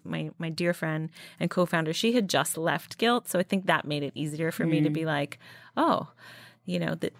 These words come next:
Speaker 1: it's okay. I don't have to necessarily stay on full time, um, until an exit." And so anyway, um, next thing I knew, uh, the, the Glam Squad co-founder said, "Come join us. We know you love this business. We want you to be our C E O. We'll make you a co-founder."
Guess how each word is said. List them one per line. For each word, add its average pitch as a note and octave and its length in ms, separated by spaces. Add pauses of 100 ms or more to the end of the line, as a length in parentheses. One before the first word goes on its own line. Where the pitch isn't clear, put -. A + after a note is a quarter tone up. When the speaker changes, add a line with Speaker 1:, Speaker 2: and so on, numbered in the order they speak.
Speaker 1:
it's - 220
okay. G#3 460
I - 20
don't F3+ 200
have F#3 240
to F3+ 100
necessarily E3 720
stay E3 320
on D#3+ 340
full D#3 240
time, D3+ 560 (460)
um, D#3+ 240
until D#3+ 300
an - 100
exit." D3+ 440
And E3 160
so D#3 340 (380)
anyway, E3 380 (460)
um, E3 360
next F#3 280
thing F3+ 200
I E3+ 80
knew, E3+ 460
uh, D#3+ 520
the, D#3 320 (120)
the D#3 460
Glam E3 180
Squad D#3+ 300
co-founder D#3 440
said, D#3 300
"Come G3 300
join E3+ 260
us. E3 260
We E3 120
know E3 160
you F#3 180
love D#3 220
this E3 180
business. D#3 560
We D#3+ 80
want D#3+ 220
you F3 60
to E3+ 60
be F3 80
our E3 120
C E3+ 340
E D#3+ 60
O. D#3 260
We'll D#3 140
make E3+ 260
you F#3+ 80
a - 20
co-founder." D#3+ 1000